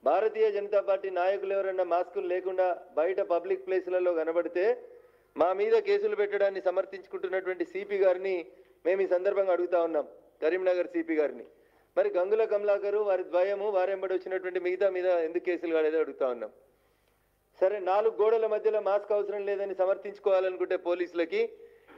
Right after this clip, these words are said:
ఇది కేటీఆర్ గారు మొన్న గచ్చిబౌలి ఫ్లైఓవర్ ఓపెన్ చేసిన తర్వాత ప్రజలతోటి నల్లగొండలో, అదే రకంగా గచ్చిబౌలి ఫ్లైఓవర్ ఓపెన్ చేసిన తర్వాత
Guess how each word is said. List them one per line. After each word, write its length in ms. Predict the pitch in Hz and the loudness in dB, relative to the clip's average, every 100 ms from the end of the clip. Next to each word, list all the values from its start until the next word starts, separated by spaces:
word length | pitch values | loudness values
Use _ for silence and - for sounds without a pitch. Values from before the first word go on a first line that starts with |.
| 165 | 0
ఇది 160 | 185 | 2
కేటీఆర్ 500 | 185 190 208 214 208 | 2 2 4 2 2
గారు 520 | 196 190 208 196 196 - | 4 4 4 2 -2 -6
మొన్న 180 | 175 185 | 0 0
గచ్చిబౌలి 600 | 185 196 190 214 214 208 | 2 0 2 2 2 2
ఫ్లైఓవర్ 440 | 202 185 196 196 185 | 2 2 2 0 0
ఓపెన్ 320 | 185 185 185 | -2 -2 -2
చేసిన 240 | 180 180 | -2 0
తర్వాత 380 | 175 165 180 185 185 170 - - _ - | 0 2 2 4 2 0 -6 -20 _ 0
ప్రజలతోటి 600 | 165 202 196 190 180 160 | 2 2 2 0 0 0
నల్లగొండలో, 880 | 170 196 202 196 196 208 240 - - - _ 151 | 2 4 2 2 2 2 2 -2 -16 -20 _ 0
అదే 200 | 170 208 | 2 4
రకంగా 380 | 196 196 190 190 | 2 0 2 2
గచ్చిబౌలి 580 | 170 180 214 220 214 | 2 0 2 2 2
ఫ్లైఓవర్ 460 | 202 190 196 190 190 | 2 2 2 0 0
ఓపెన్ 320 | 185 185 180 | 0 -2 -2
చేసిన 260 | 180 175 165 | -4 -4 0
తర్వాత 420 | 160 156 143 | 2 2 0